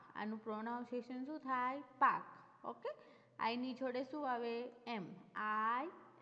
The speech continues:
am. ઓકે? નેક્સ્ટ જોઈએ. You dash beautiful. યુની જોડે શું આવશે એનું પ્રોનાઉન્સિએશન? અલા, સોરી, યુની જોડે શું આવે? To be નું વર્બ? આર. You are. ઓકે? નેક્સ્ટ જોઈએ.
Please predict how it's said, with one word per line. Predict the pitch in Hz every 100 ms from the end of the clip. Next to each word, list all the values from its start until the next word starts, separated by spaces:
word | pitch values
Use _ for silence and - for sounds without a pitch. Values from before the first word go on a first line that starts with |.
| 226
am. | 196 - - - -
ઓકે? | - 226 480 605 - - - - - _ -
નેક્સ્ટ | 220 247 -
જોઈએ. | 262 220 220 208 226 294 - - -
You | 220 294 359 277
dash | 247 196 208 311 - 208
beautiful. | 190 190 240 240 294 233 180
યુની | 185 214 247 247
જોડે | 254 247
શું | 254 277 294
આવશે | 269 269
એનું | 285 262 254
પ્રોનાઉન્સિએશન? | 254 247 247 254 254 254 254
અલા, | 262 - 196
સોરી, | 202 254 226 190
યુની | 196 233 240
જોડે | 240 233
શું | 247 294
આવે? | 277 269
To | 277 254
be | 262
નું | 262
વર્બ? | 262 262 320 359 - - - -
આર. | 240 214
You | 180 196 202 240 262 330 523 - - -
are. | 208 190 - - - - -
ઓકે? | 233 - 539 - - - _ _ -
નેક્સ્ટ | 233 240 247
જોઈએ. | 262 214 233 226 226